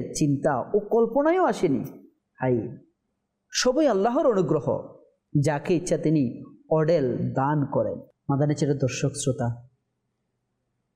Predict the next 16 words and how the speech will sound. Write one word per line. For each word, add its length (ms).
আমার 240
আপনার 280
আকা 280
মাক্কি 300
মাদানী 340
মুস্তফা 480
সাল্লাল্লাহু 640
তাআলা 420
আলাইহি 320
ওয়া 140
আলিহি 200
ওয়াসাল্লাম 460
এখনও 320
পর্যন্ত 400
জাহিরিভাবে 800
নবুয়ত 520